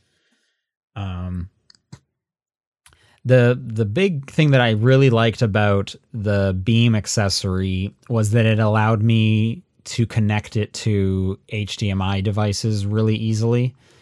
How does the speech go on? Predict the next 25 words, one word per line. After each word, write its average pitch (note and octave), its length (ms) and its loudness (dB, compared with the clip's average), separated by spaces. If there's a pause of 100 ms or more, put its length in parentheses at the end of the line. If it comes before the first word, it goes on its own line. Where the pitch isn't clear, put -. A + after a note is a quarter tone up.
(400)
And C3 220 2
it D3 40 4
was C#3 140 2
how C#3 140 4
I A#2+ 80 4
was A2+ 120 2
able A2+ 160 0
to G#2+ 80 0
connect A2 240 -2
it F#2+ 60 -12
to - 80 -6
the F#2+ 100 -4
Switch. - 560 -4
I A2+ 80 0
didn't D#3+ 200 2
think C#3+ 260 0
it, - 140 -10
they B2 100 0
could, C3+ 160 -4
you B2 180 -4
could A2 220 -6
connect A2+ 420 -2
to - 80 -4
the G#2+ 100 -2
Switch, F#2+ 600 -6